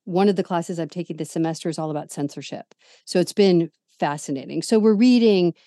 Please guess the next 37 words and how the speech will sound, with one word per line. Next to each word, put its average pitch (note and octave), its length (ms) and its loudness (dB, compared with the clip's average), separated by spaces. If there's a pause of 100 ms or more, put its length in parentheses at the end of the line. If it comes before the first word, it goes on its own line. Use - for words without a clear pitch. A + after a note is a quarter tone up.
(160)
many F#3 340 2
of D#3+ 120 -6
the E3 100 -2
most E3+ 320 -4
challenged D#3 760 -4
and D3+ 220 -2
banned D#3+ 580 -2
children's E3 500 -4
books - 460 -10
that C#3 200 -8
are D3+ 200 -8
out D3+ 160 -8
on D3 80 -8
the D3 60 -6
market - 260 -10
right - 160 -14
now. D#3+ 260 -6
And D#3+ 120 -6
I E3 60 -4
just G3+ 320 -4
finished A3 320 -4 (160)
George. D#3 600 -12 (640)
And D#3+ 440 -6 (100)
George F#3 340 -2
is F#3 160 -4
for, E3 460 -2
like, D3+ 220 -6
third F#3 300 0
to D#3+ 40 -8
fourth D#3+ 300 -8
graders. B3+ 500 -4 (100)
And E3+ 200 0
it's E3 180 -2
about E3+ 560 -2
a D#3+ 500 -4
transgender E3 1300 -4
child G#3 500 -6